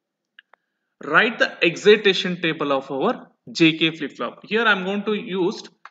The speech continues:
J K flip-flop for my construction. That's why you need to write the excitation table of J K flip-flop. So please write down this.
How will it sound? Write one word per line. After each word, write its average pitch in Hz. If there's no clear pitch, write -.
J 175
K 190
flip-flop 165
for 151
my 151
construction. -
That's 156
why 180
you 165
need 190
to 202
write 170
the -
excitation 156
table 143
of 202
J 143
K 139
flip-flop. -
So 170
please 185
write 151
down 185
this. 262